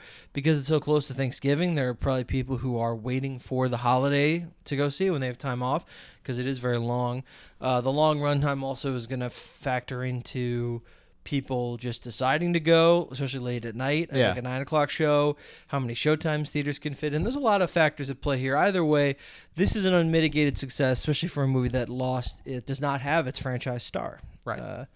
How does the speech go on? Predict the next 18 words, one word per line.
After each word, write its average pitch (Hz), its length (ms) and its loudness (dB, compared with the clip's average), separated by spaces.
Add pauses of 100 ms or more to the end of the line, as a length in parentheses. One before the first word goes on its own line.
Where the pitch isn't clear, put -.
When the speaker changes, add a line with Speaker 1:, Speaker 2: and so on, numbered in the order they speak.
(400)
Speaker 1:
in 101 140 -6
it. 73 140 -12 (400)
Speaker 2:
I 143 120 8
think 226 320 2
that 156 180 10
is 147 160 6
all, 127 480 8
uh, 117 240 0
that 117 140 0
is 123 80 0
all 165 160 8
definitely 123 480 2
true. 90 420 -6 (100)
And 113 200 -2
the 110 280 -2
big 120 420 0
takeaway 117 500 2
here 104 380 -2